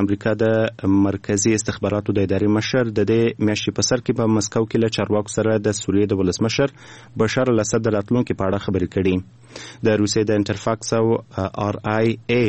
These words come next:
نووستي خبري اژانسونو په مسکو کې د امریکا د سفارت د ویان له خولې ویلي چې جان برینن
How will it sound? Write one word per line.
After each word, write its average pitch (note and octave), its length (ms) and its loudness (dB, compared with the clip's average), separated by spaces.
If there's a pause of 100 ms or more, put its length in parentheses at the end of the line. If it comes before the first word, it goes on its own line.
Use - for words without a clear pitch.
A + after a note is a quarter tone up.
(200)
نووستي A2+ 480 0 (240)
خبري G#2+ 240 0
اژانسونو G#2 540 0
په G#2+ 140 0
مسکو A2 360 0
کې A2 220 0
د G2+ 100 2
امریکا F#2+ 240 -2
د G#2+ 160 -2
سفارت G#2 400 -2
د G#2+ 180 0
ویان G#2+ 320 2
له F#2+ 100 -2
خولې G#2 200 2
ویلي G#2+ 320 2
چې - 600 -6
جان A2+ 200 2
برینن A#2+ 380 2